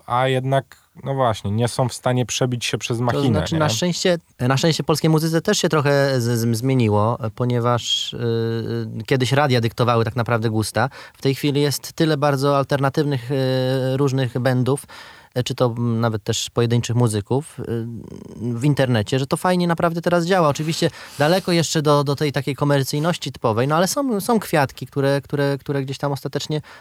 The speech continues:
Speaker 2: fajnie, fajnie gdzieś tam później się narodzały.
Speaker 1: Czym się różni serwis streamingowy od radia?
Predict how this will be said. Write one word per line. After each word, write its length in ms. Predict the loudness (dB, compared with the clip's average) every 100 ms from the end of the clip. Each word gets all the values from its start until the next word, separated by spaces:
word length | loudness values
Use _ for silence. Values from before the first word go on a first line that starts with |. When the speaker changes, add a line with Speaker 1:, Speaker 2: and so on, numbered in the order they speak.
| _
Speaker 2:
fajnie, 360 | -2 0 -2 -2
fajnie 360 | -2 -2 -2
gdzieś 140 | -4 -4
tam 220 | -4 -2
później 420 | -4 -2 -4 -4
się 140 | -4
narodzały. 640 | -2 0 0 0 0 -2 -10 -12
Speaker 1:
Czym 220 | -6 -6
się 160 | -4 -2
różni 320 | 0 0 -2
serwis 400 | -2 -4 -4 -8
streamingowy 760 | -10 -6 -2 0 0 0 0
od 160 | -2 -2
radia? 440 | -4 -4 -6 -8